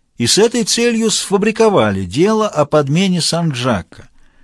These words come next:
Вероятно, это попытка выиграть время для подготовки покушения». Старик посмотрел на Дэнни,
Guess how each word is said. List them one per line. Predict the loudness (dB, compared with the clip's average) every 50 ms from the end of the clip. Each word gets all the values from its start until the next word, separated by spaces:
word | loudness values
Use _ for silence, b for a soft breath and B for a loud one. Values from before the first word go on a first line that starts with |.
| _ _ _ _ _ _ _ _ _ _ _ _ _ _ _ _ _ _ _
Вероятно, | -8 -4 -2 0 0 2 2 0 -2 -2 0 0 0 2 0 -2 -6 _ _ _ _ _
это | -2 -2 0 0 -2
попытка | 0 0 0 -2 -2 _ -8 -8 -8 -10 -6 -4 -2 -2
выиграть | 0 0 0 0 0 -2 -2 -2 -2
время | -4 -2 0 0 2 2 2 2 2 2
для | 0 0 -2 -2
подготовки | -2 -2 -4 -2 -2 -2 -2 -2 -4 -6 -4 -6 -8
покушения». | -6 -4 -6 -4 -4 -6 -6 -4 -6 -6 -4 -4 -4 -4 -6 -10 -14 -20 _ _ _ _ _ _ _ _ _ _ _ _ _ _ _ _ _ _ _ _ _ _ _
Старик | -20 -8 -6 -4 -4 -4 -4 -6
посмотрел | -8 -6 -2 -2 -2 -2 0 0 0 2
на | 2 0
Дэнни, | 0 0 -2 -2 -2 -2 -2 -4 -4 -8 -12